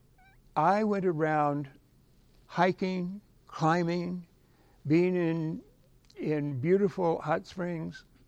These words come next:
driving South Park, in what I knew, what I felt was my wor-,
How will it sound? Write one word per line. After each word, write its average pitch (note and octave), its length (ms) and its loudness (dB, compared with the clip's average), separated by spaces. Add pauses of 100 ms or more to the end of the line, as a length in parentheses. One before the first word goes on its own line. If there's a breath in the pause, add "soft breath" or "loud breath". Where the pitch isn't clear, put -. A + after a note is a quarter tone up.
(600 soft breath)
driving E3 640 2
South D#3+ 400 -4
Park, D3 360 -2 (800 soft breath)
in E3 160 -2
what F#3 240 2
I F3+ 140 -2
knew, F3 440 2
what E3 200 -4
I D#3+ 140 -2
felt F#3+ 460 -2
was E3 260 -4
my D3 360 -2
wor-, D#3+ 460 -4